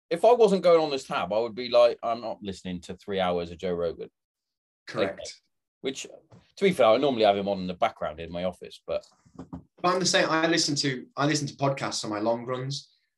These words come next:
Speaker 2: um, because it keeps me from getting a bit too overexcited. And, like, if I put
Speaker 1: Yeah.
Speaker 2: thrash metal music on in my
Speaker 1: Put
Speaker 2: ears, I'm
Speaker 1: fucking,
Speaker 2: like,
Speaker 1: put,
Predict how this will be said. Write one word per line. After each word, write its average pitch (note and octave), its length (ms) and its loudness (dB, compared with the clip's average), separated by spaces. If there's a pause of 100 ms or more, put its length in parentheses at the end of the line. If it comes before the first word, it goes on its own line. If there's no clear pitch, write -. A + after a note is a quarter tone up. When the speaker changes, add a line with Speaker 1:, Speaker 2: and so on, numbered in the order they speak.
(240)
Speaker 2:
um, G#2+ 500 -6 (140)
because B2 240 -4
it B2 120 -6
keeps C3+ 380 -4
me B2 100 -6
from A2+ 240 -8
getting A#2 260 -4
a A2+ 60 -6
bit A#2 220 -8
too A#2+ 260 0
overexcited. A2 800 -4
And, G2 120 -10
like, G2 220 -10 (460)
if - 100 -2
I D#3 80 4
put D#3+ 160 0
Speaker 1:
Yeah. - 60 -6
Speaker 2:
thrash C#3+ 220 -2
metal C3+ 180 -4
music A2 400 -10
on A#2 120 -6
in A2 60 -4
my - 120 4
Speaker 1:
Put B2 40 0
Speaker 2:
ears, - 220 0
I'm D3 100 2
Speaker 1:
fucking, C3+ 260 -2
Speaker 2:
like, - 80 -12
Speaker 1:
put, F3+ 160 2